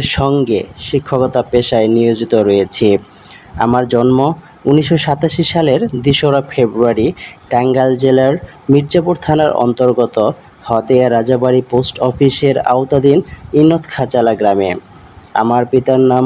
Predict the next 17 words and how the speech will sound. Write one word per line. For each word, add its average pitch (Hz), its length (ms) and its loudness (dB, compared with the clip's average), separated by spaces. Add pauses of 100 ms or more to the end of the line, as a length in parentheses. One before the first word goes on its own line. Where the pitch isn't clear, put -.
মোহাম্মদ 123 500 0
রুস্তম 131 420 -2
আলী 135 220 2 (420)
এবং 147 240 0 (200)
মাতার 127 460 0
নাম 143 100 0 (160)
মোসাম্মদ 120 500 -2 (200)
বাছিরুন 113 500 0
বেগম। 98 360 2 (540)
আমি 127 240 0
বিবাহিত 123 480 -2 (540)
এবং 151 180 0 (200)
পারিবারিক 135 560 0
মূল্যবোধে 123 640 2
বিশ্বাসী 117 640 -2
একজন 110 360 0
মানুষ, 101 400 0